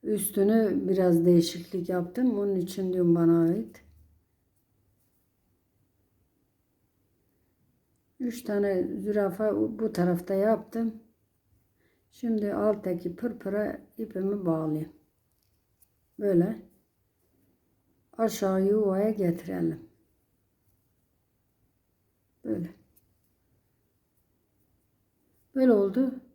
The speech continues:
Böyle gidecek rengarenk. Şimdi birkaç tane hep beraber yapalım. Bu sefer civciv sarısı takayım arkadaşlar.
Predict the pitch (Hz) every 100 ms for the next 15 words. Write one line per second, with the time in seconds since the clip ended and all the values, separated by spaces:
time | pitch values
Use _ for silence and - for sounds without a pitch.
0 | _ _ - 254 240 247 220 202 196 180
1 | 185 180 175 170 165 165 170 247 247 -
2 | - _ _ _ _ _ _ - 240 247
3 | 247 240 233 214 214 233 220 208 208 208
4 | 233 196 175 175 185 175 - - _ -
5 | _ _ _ _ _ _ _ _ _ _
6 | _ _ _ - _ _ _ _ _ -
7 | _ _ - 269 254 220 185 240 254 214
8 | 208 196 214 220 202 180 170 - 190 175
9 | 170 185 180 180 175 175 170 - 254 254